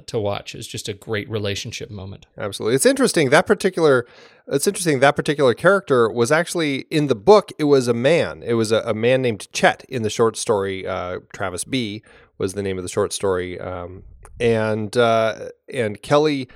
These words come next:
Speaker 2: I, I'm not sure if because she wanted to title her film Certain Women that she felt, "Hey, this would be more interesting if I made this character a woman." Um, but she did. And so now we have, uh, the rancher, and I guess her name is Jamie,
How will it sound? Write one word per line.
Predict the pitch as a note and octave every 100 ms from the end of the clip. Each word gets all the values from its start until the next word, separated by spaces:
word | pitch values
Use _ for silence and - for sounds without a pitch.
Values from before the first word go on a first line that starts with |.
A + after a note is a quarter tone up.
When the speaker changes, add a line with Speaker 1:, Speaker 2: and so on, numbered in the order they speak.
| - - - _ -
Speaker 2:
I, | C#3+ -
I'm | D3+
not | D#3+ D#3
sure | - F3+
if | F#3 -
because | D#3 D#3+ C#3+ -
she | - D3 C3
wanted | G2 A2+ A#2 A#2
to | A#2
title | - B2 B2 A#2+
her | A#2
film | C3+ B2+ A#2+
Certain | C#3+ A#2+ A#2
Women | C#3 G#3 D3+
that | C3
she | - C3
felt, | - B2+ A#2+ -
"Hey, | D3 C#3
this | A#2+ -
would | A#2+
be |
more | A#2 A#2
interesting | A2+ - - A#2
if | G#2+
I | A2
made | G#2+ G#2+
this | G#2+ -
character | A2 G2+ G#2
a | F#2+
woman." | A2+ D#3+ A#2 A#2+ _ _ _ _ -
Um, | G#2+ G2+ G2+ G#2 F#2+
but | A2+ B2+ - _ G2 G2 - _ - -
she | C3
did. | F#3+ - -
And | F#2+
so | - G#2+ G2+ G2 G#2
now | G#2 G#2+ G#2+
we | A2
have, | G2 A2 G#2 G2+ F#2+ -
uh, | - G2 G2
the | G2+
rancher, | G2+ A#2+ C#3 - E2 F2+ -
and | G2
I |
guess | G2+ C3+ -
her | A2+
name | G2+ F#2+
is | F2 G2
Jamie, | G#2 G#2+ G2 F2 G#2